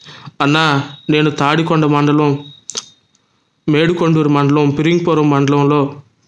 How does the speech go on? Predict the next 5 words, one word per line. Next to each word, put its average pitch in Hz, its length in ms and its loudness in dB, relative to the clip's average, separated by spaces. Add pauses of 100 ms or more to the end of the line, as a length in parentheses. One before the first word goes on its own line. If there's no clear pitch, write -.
(600)
రాజన్న 165 560 2
క్యాంటీన్లు 160 600 0
పెట్టి 143 540 -2 (1200)
అనేక 175 420 0
మందికి 160 760 0